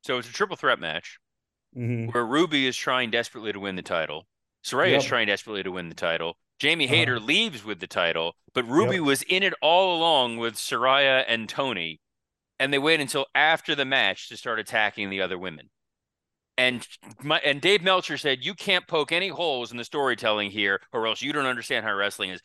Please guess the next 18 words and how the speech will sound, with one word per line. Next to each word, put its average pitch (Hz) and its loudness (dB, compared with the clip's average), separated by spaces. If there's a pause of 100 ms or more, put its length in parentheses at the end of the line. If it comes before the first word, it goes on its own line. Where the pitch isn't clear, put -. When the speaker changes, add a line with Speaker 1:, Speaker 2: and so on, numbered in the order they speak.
(160)
Speaker 1:
So 117 0
clearly, 160 2 (240)
I 175 4
have 156 2
been 127 -4
wrong 104 2
in 120 -6
the 117 -4
way 120 2
that 113 2
I 117 2
have 110 -2
ever 123 0
watched 117 0
wrestling. 95 -4 (220)
This 147 2
was 113 -2
fucking 127 -2